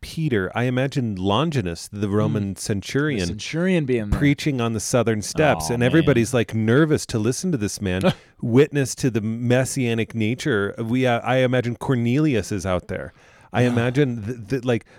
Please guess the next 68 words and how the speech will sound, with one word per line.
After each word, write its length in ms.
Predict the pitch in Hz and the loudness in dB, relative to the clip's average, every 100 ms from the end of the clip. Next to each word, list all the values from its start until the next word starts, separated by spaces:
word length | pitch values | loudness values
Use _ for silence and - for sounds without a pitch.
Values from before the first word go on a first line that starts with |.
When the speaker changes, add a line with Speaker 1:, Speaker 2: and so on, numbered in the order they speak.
| - | 2
Speaker 2:
Well, 60 | 151 | 4
Speaker 1:
we 60 | |
Speaker 2:
he 60 | - | 4
Speaker 1:
have 80 | 127 | 4
Speaker 2:
comes 220 | 185 135 | 0 0
later. 260 | 131 80 | 0 -2
He 120 | 101 135 | -4 -4
doesn't 240 | 135 117 | -4 -6
come 160 | 110 101 | -8 -8
till 100 | 98 | -2
chapter 140 | 113 | 2
Speaker 1:
Oh, 40 | 107 | 2
Speaker 2:
eleven. 160 | 104 | 2
Speaker 1:
that's 200 | 95 85 | 2 -2
right. 160 | 82 76 | -6 -10
Cornelius 480 | - 95 95 92 95 | -10 -8 -8 -8 0
Speaker 2:
But 120 | 143 | 4
he 60 | 151 | 6
Speaker 1:
doesn't. 100 | 180 | 6
Speaker 2:
would 80 | |
have 120 | 156 104 | 4 2
been 180 | 98 | -6
there 120 | 87 123 | -4 -2
had 80 | |
Speaker 1:
Um, 200 | 123 117 | 0 0
Speaker 2:
he 100 | 110 | 0
known. 160 | 110 127 | 2 4
Speaker 1:
Jairus, 460 | 131 131 101 87 - | 4 4 2 -2 -4
the 300 | 104 98 95 | -2 -2 -4
court 240 | - 131 110 | -2 0 0
official 400 | - 98 98 92 | -2 -4 -2 -4
whose 180 | 98 - | -4 -4
son 220 | 110 110 | -4 -2
Speaker 2:
Mm. 20 | |
Speaker 1:
was 140 | 98 - | -2 -4
healed. 300 | 90 85 - - - - | -6 -6 -10 -20 -20 -6
You, 120 | 143 | 0
Speaker 2:
Uh, 160 | 165 151 | 2 2
Speaker 1:
you 80 | 156 | 2
Speaker 2:
Nicodemus 880 | 185 208 139 175 247 254 - 131 127 | 2 2 0 -2 0 -4 -6 -10 -6
Speaker 1:
Nicodemus. 760 | 139 135 - 113 113 147 127 135 | -2 -2 -2 -4 0 0 -2 -6
Speaker 2:
is 40 | - | -4
probably 420 | 139 127 123 117 | -4 -4 -4 -4
there 320 | 98 78 71 | -6 -8 -4
Speaker 1:
Dude, 180 | 143 156 | 2 4
I 40 | |
Speaker 2:
from 60 | 131 | 4
Speaker 1:
mean, 100 | 131 | 0
Speaker 2:
John's 280 | 127 151 190 | -2 -6 -4
Speaker 1:
and, 20 | |
Speaker 2:
gospel. 340 | 107 92 - 151 | -6 -6 -2 0
Speaker 1:
and 80 | |
when 100 | 143 | 2
you 140 | 147 151 | 2 2
get 180 | 208 208 | 2 2
that 180 | 196 156 | 2 2
many 180 | 147 | 2
Speaker 2:
Gosh, 80 | 131 | 0
that's 60 | - | 0
cool. 80 | 127 | 2
Speaker 1:
thousands 300 | 143 147 139 | 4 2 2
of 140 | 160 | 2
people 80 | 190 | 2
Speaker 2:
Zacchaeus, 380 | 208 240 214 - | 4 6 6 2
maybe. 320 | 147 135 95 | -2 0 0
Speaker 1:
Zacchaeus 760 | 95 170 - - 214 226 233 - | 4 4 4 2 6 8 8 6
is 140 | 165 | 4
out 200 | 151 139 | 6 6